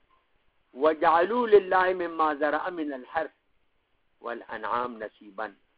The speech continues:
گردوی اللہ لرا، داغنا چے پیدا اللہ دا کروندی نا، دا چارپایو نا، دا حصہ دا اللہ دا، دا مسکنانو تا ورکی، ملمنو تا ورکی۔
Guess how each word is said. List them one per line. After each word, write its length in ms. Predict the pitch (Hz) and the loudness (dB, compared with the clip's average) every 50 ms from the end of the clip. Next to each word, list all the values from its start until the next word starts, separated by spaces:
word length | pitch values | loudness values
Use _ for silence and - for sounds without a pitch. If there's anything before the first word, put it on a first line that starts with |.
| _ _ _ _ _ _ _ _ _ _ _ _ _ _ _ _ _ _ _ _ _ _ _ _ 113 143 | _ _ _ _ _ _ _ _ _ _ _ _ _ _ _ _ _ _ _ _ _ _ _ _ 2 4
گردوی 360 | 151 156 147 156 196 233 240 | 4 4 4 4 0 2 2
اللہ 360 | 190 185 175 175 185 202 214 | 2 2 2 4 4 6 6
لرا، 360 | 208 190 165 156 151 151 - - - _ _ _ _ _ _ _ _ _ _ _ _ _ _ _ _ _ _ _ _ _ _ _ _ _ _ _ - | 4 4 2 2 0 0 -2 -6 -12 _ _ _ _ _ _ _ _ _ _ _ _ _ _ _ _ _ _ _ _ _ _ _ _ _ _ _ -2
داغنا 500 | - 147 170 196 202 208 208 202 202 202 202 - | 0 2 2 2 2 0 0 2 2 2 0 0
چے 80 | - 180 | -2 -4
پیدا 320 | - - 147 147 147 156 | -2 -2 -2 -2 0 0
اللہ 300 | 190 202 202 196 196 190 175 | -2 0 2 2 2 4 2
دا 60 | 170 | 0
کروندی 580 | - - 151 143 139 139 139 147 160 202 214 202 | -2 0 0 0 0 0 0 0 0 0 0 2
نا، 120 | 190 185 175 160 | 0 0 -2 -4
دا 60 | 156 - | -8 -8
چارپایو 500 | - 139 131 127 123 - 185 196 208 196 | -4 -4 -4 -4 -2 2 2 2 2 2
نا، 180 | 180 151 131 117 - _ _ _ _ _ _ _ _ _ _ _ _ _ _ _ - - | -2 -4 -8 -8 -10 _ _ _ _ _ _ _ _ _ _ _ _ _ _ _ -2 2
دا 120 | 151 170 | 2 2
حصہ 260 | 170 165 151 170 170 | 2 2 0 0 0
دا 140 | 156 151 139 | 2 2 0
اللہ 300 | 135 139 139 135 120 113 - | 0 0 -2 -6 -8 -10 -14
دا، 40 | - - _ _ _ _ _ _ _ _ _ _ _ _ _ _ _ _ _ - | -20 -20 _ _ _ _ _ _ _ _ _ _ _ _ _ _ _ _ _ -8
دا 100 | 139 151 | -6 -4
مسکنانو 640 | 156 160 151 - - - 156 151 156 170 170 170 160 | -4 -4 -6 -6 -6 -2 2 4 4 4 2 0 -2
تا 120 | - 160 | -2 -2
ورکی، 380 | 151 156 143 147 135 151 151 151 | -2 -2 -4 -6 -8 -10 -8 -6
ملمنو 480 | 147 143 139 139 139 139 143 151 160 | -4 -4 -2 -2 -2 -2 0 0 -2
تا 200 | 151 175 160 160 | -2 -2 -2 -2
ورکی۔ 420 | 156 151 151 139 - 156 151 143 | -2 -2 -4 -6 -8 -12 -12 -14